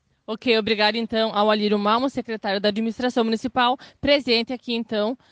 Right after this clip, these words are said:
neste, nesta ação, né, a inicia-, iniciativa do Sopro da Vida para a coleta de resíduos eletrônicos hoje aqui no bairro Expedicionário.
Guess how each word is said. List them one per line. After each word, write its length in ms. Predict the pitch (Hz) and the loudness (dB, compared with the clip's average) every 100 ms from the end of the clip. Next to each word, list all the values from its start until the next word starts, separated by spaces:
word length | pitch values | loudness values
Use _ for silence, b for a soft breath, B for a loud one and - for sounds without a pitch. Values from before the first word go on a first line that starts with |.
| b b b b | b b b b
neste, 440 | 233 226 226 269 | 0 0 0 -2
nesta 320 | 240 240 240 311 | 0 0 0 -2
ação, 320 | - 233 247 | 0 2 2
né, 300 | 208 214 240 _ - | 2 0 -2 _ -6
a 160 | 190 | -2
inicia-, 920 | 196 208 226 208 226 185 170 170 - - | 2 2 2 0 0 0 2 0 -2 -6
iniciativa 720 | 208 214 240 226 - 233 247 - B B | -4 -2 0 -2 2 2 2 -2 B B
do 160 | 233 285 | 0 4
Sopro 300 | 262 226 220 | 4 4 2
da 120 | 240 | -2
Vida 420 | 220 226 214 254 _ - | -2 -6 -4 -8 _ -6
para 360 | 220 226 247 - | 0 2 0 -2
a 140 | 208 233 | -4 0
coleta 440 | 269 233 202 - | 2 4 2 0
de 100 | 214 | -2
resíduos 600 | 240 226 226 226 247 220 - | -2 -2 -4 -4 -6 -8 -2
eletrônicos 760 | 214 233 - 220 214 240 247 | 0 2 2 2 2 0 -2
hoje 220 | 214 208 | 0 0
aqui 160 | 226 254 | 0 -4
no 80 | 233 | 0
bairro 180 | 202 202 | 0 0
Expedicionário. 680 | - 214 - 262 170 - | -2 -6 -2 -2 -2 -6